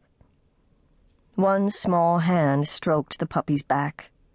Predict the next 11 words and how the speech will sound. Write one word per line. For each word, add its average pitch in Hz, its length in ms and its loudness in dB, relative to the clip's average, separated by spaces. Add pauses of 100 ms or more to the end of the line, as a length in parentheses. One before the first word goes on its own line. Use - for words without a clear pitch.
(120)
The 190 100 2
bones 180 460 0
of 165 100 0
its - 140 -4
spine 185 640 0
jutted 190 320 0
up - 180 0
through 147 200 -4
the 143 80 0
soft 165 420 0
fur, 175 340 0